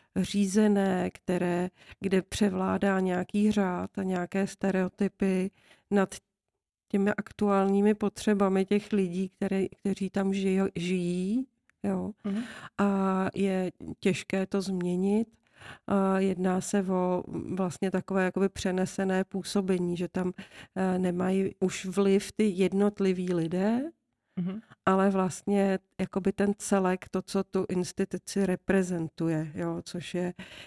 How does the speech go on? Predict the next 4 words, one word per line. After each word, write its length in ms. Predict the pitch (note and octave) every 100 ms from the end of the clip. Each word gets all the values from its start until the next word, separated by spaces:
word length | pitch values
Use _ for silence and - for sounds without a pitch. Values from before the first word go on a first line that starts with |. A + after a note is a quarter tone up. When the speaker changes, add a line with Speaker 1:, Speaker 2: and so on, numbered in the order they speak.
| -
Speaker 1:
eh, 200 | F3 F3+
nejenom 440 | F#3 E3+ F3+ B3 A#3
třeba 480 | - G3+ F#3+ F#3+ -
vedení, 800 | E3 F3 E3 E3+ E3+ D#3+ E3+ G3+